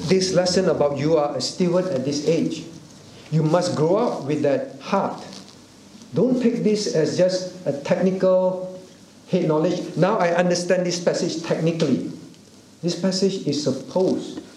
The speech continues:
to change the way you think now, so that when you grow up,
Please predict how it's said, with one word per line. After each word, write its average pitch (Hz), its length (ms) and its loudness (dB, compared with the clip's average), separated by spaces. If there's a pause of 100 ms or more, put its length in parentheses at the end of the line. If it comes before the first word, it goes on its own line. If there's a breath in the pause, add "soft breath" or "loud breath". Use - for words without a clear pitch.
(140)
to 123 100 -4
change 156 560 0 (280)
the 123 120 0
way 143 320 2
you 120 160 2
think 147 480 -2 (220)
now, 117 440 -2 (880)
so - 160 -2
that 131 180 0
when 127 140 4
you 120 80 4
grow 127 320 2
up, - 200 -4